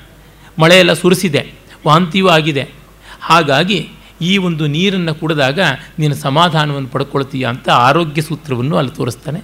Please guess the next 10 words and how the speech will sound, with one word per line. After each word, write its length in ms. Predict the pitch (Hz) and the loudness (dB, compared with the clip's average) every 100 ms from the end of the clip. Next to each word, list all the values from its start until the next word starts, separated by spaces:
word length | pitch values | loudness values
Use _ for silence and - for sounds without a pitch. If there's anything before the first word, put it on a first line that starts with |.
| - - - | -16 -16 -2
ಭಾಳ 140 | 208 | -2
ಚೆನ್ನಾಗಿರುವಂಥದ್ದು 920 | 214 160 143 127 120 117 110 131 120 | 0 -2 -2 -2 -6 -8 -10 -10 -6
ಮೇಘದೂತದ, 580 | 160 135 135 131 - 139 | -2 -2 -2 -4 -6 -10
ಪೂರ್ವ 280 | - 175 165 | -6 -4 -2
ಮೇಘದ 280 | 135 110 110 | -2 -4 -8
ಕಲ್ಪನೆ. 480 | - 131 - 113 - - - - - _ _ _ _ - | -8 -8 -8 -10 -12 -20 -20 -20 -20 _ _ _ _ -4
ಆದರೆ 460 | 135 120 143 120 - - - - - - | -2 -2 -4 -6 -12 -20 -20 -20 -20 -4
ಇಷ್ಟನ್ನು 400 | 226 - - 294 | -2 -2 -2 0
ನಾವು 180 | 269 202 | 2 2
ಗಮನಿಸ್ಕೊಳ್ಬೋದು. 720 | 147 139 151 - 143 120 113 | 2 -2 -4 -6 -6 -6 -10